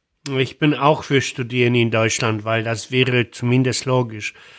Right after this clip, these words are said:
dass die Leute sich dafür,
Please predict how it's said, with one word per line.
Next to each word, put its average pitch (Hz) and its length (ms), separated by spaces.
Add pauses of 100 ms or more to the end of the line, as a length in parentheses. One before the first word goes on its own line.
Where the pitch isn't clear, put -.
(1200)
dass 117 260
die 117 140
Leute 113 320
sich 110 240
dafür, 110 640